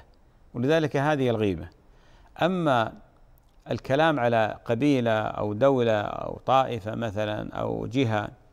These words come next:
هذا لا يسمى غيبة، هذا لا يسمى غيبة، وإنما يسمى سب، يسمى سب، ما يعتبر غيبة. فلو تكلمت مثلًا عن دولة معينة أو كذا، ما يقال غيبة، إلا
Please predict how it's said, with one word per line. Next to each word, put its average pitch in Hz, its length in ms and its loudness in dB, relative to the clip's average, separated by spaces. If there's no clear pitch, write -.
هذا 135 220 0
لا 190 80 4
يسمى 123 360 2
غيبة، 107 300 0
هذا 107 200 -2
لا 135 80 4
يسمى 104 360 -2
غيبة، 104 280 -4
وإنما 151 260 2
يسمى 151 340 0
سب، 110 260 0
يسمى 127 520 -2
سب، 107 260 0
ما 156 60 2
يعتبر 127 380 0
غيبة. 104 460 -2
فلو 135 180 0
تكلمت 143 600 0
مثلًا 120 460 -2
عن 117 640 0
دولة 131 300 4
معينة 113 520 0
أو 110 180 0
كذا، 120 420 0
ما 151 320 -2
يقال 143 340 2
غيبة، 104 280 -4
إلا 135 440 2